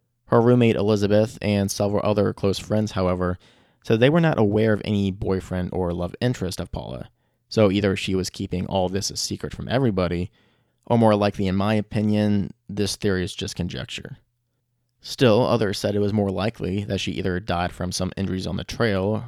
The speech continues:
or had gone off into the woods to kill herself, or maybe even was kidnapped by a lunatic stalking the trail.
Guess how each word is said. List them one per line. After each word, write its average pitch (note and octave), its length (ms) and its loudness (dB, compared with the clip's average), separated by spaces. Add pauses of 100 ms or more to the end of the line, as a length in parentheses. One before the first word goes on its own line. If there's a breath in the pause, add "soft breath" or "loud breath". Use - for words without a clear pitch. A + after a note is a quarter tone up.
or G2+ 120 -2
had F#2+ 120 -4
gone G2 200 0
off F#2 140 -4
into G2 140 -6
the F2+ 100 -6
woods F#2 340 -2
to - 100 -10
kill A2+ 200 -4
herself, - 680 -8 (240)
or F#2+ 200 -2
maybe F#2 260 -4 (120)
even F2+ 480 -4
was - 160 -6
kidnapped F#2+ 540 -4
by F2+ 140 -4
a E2+ 80 -6
lunatic G#2 520 -4
stalking - 380 -8
the - 60 -8
trail. - 440 -8